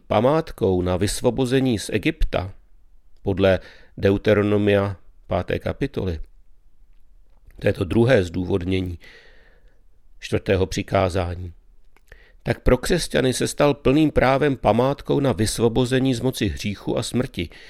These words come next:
které se stalo skutečně právě první den po sobotě.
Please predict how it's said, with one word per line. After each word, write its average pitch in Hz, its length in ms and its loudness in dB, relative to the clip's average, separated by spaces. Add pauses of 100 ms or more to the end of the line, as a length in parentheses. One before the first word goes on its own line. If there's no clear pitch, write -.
(140)
které 113 300 4
se 123 160 -2
stalo 117 300 0
skutečně - 520 -4
právě 127 460 2
první 127 440 2
den 131 240 0
po 123 100 -4
sobotě. 87 600 -6